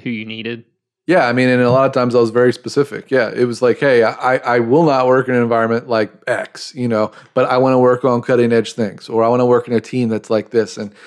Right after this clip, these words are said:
Speaker 2: it saved me a lot of time, because I knew that if I was gonna take time off from work to go for an interview, that it wasn't going to be a waste of my time. And in the early days, I didn't know that, and I was wasting a lot of time going to interviews that were completely pointless.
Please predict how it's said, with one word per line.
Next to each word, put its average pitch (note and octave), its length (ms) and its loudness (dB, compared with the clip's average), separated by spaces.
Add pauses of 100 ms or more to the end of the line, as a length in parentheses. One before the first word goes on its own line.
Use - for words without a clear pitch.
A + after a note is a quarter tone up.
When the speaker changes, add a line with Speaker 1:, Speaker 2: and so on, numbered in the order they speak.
(160)
Speaker 2:
it C3 120 -2
saved D#3 280 2
me D3+ 60 0
a C3+ 60 2
lot C#3 140 4
of D3 80 -2
time, F3 180 0
because C3 260 0
I C3 180 -2
knew C3+ 540 4
that A#2+ 120 2
if A#2+ 100 -4
I C3 80 2
was A#2+ 160 -2
gonna A#2 140 -4
take C#3+ 300 -2
time B2+ 320 -2
off A#2+ 240 0
from G#2+ 160 -12
work A#2 380 0
to A#2 60 -12
go A#2 140 0
for A2 180 -6
an G#2+ 60 -10
interview, G#2 600 -4 (360)
that A#2+ 320 0
it C3 220 2
wasn't B2 320 2
going A#2 240 0
to A2 80 -12
be A2+ 140 -2
a G#2 60 0
waste G#2+ 280 -4
of G#2 80 -12
my G2 100 -12
time. C#3 320 -2
And A2+ 160 -4 (260)
in C3+ 140 2
the B2 140 4
early D3 320 4
days, A#2+ 340 4
I B2 80 2
didn't B2 280 0
know C3+ 200 2
that, A2+ 300 0
and A2 120 -4
I A2 100 0
was A2 180 -2
wasting B2 440 0
a G#2+ 80 -2
lot G#2+ 200 0
of G2+ 100 -6
time A2 380 -4
going A2 320 -6
to G#2 260 -4 (100)
interviews A#2 520 -4
that A2 240 -4
were G#2+ 240 0
completely G#2 440 -12
pointless. A#2+ 460 -6